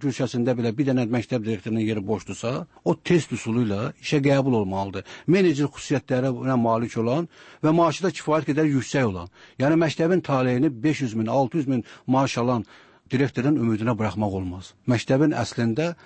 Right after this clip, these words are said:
canı pedaqoqlar qədər məktəb direktorundadır. Məktəb direktoru həmin pedaqoqlardan təhsil üçün də istifadə eləyə bilər və yaxud da ki, o başqa bir maraqda olsa, onu da təmin eləyə bilər. Biz deyirik ki, onun maaşı minimum əmək haqqından, ə,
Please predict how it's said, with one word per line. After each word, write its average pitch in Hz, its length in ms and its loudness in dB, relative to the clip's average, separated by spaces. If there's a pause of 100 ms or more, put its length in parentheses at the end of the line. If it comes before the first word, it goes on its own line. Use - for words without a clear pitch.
(160)
canı 131 360 2 (280)
pedaqoqlar 113 720 0
qədər 120 460 -2 (180)
məktəb 98 320 -6
direktorundadır. 95 640 -10
Məktəb 117 360 -2
direktoru 107 420 -2 (240)
həmin 127 260 4
pedaqoqlardan 107 840 -2
təhsil 127 340 2
üçün 160 180 4
də 156 80 2
istifadə 147 380 0
eləyə 139 180 2
bilər 135 320 0
və 120 220 -2
yaxud - 180 -8
da 107 80 -2
ki, 120 220 -4
o 120 220 0 (320)
başqa 131 280 0
bir 127 160 4
maraqda 113 400 2
olsa, 123 160 -6
onu 117 280 0
da - 120 -6
təmin 98 240 -4
eləyə 92 200 -8
bilər. 98 200 -12 (300)
Biz 185 180 4
deyirik 165 300 4
ki, 147 100 2
onun 156 240 4
maaşı 139 440 0
minimum 135 520 2
əmək 123 300 -2
haqqından, 131 500 0 (600)
ə, 120 140 -4